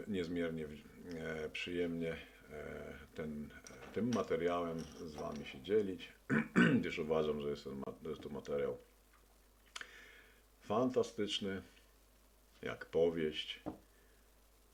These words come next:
jak jakiś esej, e, mówiący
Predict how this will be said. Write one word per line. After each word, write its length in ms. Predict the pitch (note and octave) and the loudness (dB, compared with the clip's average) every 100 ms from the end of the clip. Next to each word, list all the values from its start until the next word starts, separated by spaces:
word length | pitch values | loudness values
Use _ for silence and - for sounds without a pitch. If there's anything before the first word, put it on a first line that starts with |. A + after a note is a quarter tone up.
| - _ - _ - - | -20 _ -20 _ -20 -18
jak 120 | - | -14
jakiś 340 | - - - - | -12 -10 -6 2
esej, 600 | F2 - D#2+ D2+ D2 C#2+ - - - - | 2 4 4 4 2 -6 -16 -20 -18 -14
e, 680 | G#1+ G1+ G1+ - - - - | -12 -12 -12 -12 -14 -14 -8
mówiący 840 | E2+ D#2 D2+ C#2 C#2 - C2 C2 | -4 -2 0 -2 -4 -4 -4 -4